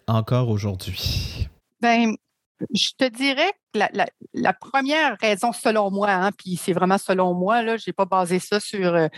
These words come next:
Speaker 2: des recherches scientifiques, là, euh, c'est que les gens de ressources humaines sont très orientés du côté relation, euh, du côté humain, c'est normal, tu vas me dire,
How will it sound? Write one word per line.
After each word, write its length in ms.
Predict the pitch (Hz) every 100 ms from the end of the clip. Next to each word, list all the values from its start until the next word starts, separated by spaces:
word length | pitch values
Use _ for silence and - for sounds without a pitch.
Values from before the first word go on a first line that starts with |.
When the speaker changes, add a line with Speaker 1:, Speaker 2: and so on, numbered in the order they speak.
| - -
Speaker 2:
des 80 | 185
recherches 380 | 175 170 196 -
scientifiques, 800 | - 185 175 - - 240 240 -
là, 120 | 226 233 - - - - - -
euh, 220 | 202 196 196
c'est 220 | - - 220
que 100 | 226
les 140 | 220
gens 160 | 226 381 339
de 60 |
ressources 520 | 208 185 - - -
humaines 640 | 214 202 214 262 294 240 165
sont 500 | - - 208 202 202 202 _ _
très 340 | - 285 294 262
orientés 640 | 214 208 202 196 - 254
du 220 | 220 185
côté 580 | - 208 190 - 226 220 _ _ _ -
relation, 1160 | 160 156 190 240 220 185 - - 190 180 226 - - - - - - - 180
euh, 260 | 185 180
du 180 | 170 175
côté 560 | - 208 196 226 220 - _ _
humain, 360 | 214 190 185 170 -
c'est 220 | - 165
normal, 480 | 160 143 156 214 254
tu 60 | -
vas 100 | 175
me 80 |
dire, 280 | 160 196 294